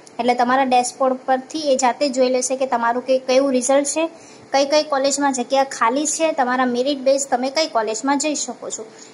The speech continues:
એ કોલેજવાળાને જાણ કર્યા પછી એ કોલેજ પરથી તમને phone આવશે, કાં તો text message આવી શકે છે, કાં તો mail આવી શકે છે. આ ત્રણ, અ, through તમને,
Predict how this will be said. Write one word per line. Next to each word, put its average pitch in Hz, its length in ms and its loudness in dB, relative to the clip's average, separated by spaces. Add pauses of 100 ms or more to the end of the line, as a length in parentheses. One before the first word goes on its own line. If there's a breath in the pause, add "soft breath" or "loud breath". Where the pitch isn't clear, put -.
એ 302 160 4
કોલેજવાળાને 269 840 4
જાણ 247 340 -2
કર્યા 240 360 2
પછી 240 260 -4
એ 254 180 4
કોલેજ 233 500 0
પરથી 240 320 -2
તમને 226 280 -2
phone 262 360 2
આવશે, 294 300 0 (380 loud breath)
કાં 277 160 6
તો 294 120 4
text 233 520 -2
message 233 400 0
આવી 294 200 4
શકે 294 280 -2
છે, 294 160 -2
કાં 220 260 2
તો 349 180 0 (200)
mail 262 320 4
આવી 208 200 0
શકે 202 320 -6
છે. - 180 -10 (320 loud breath)
આ 254 80 4
ત્રણ, 285 440 4 (100)
અ, 269 280 6 (100)
through 285 220 2 (340)
તમને, 269 400 2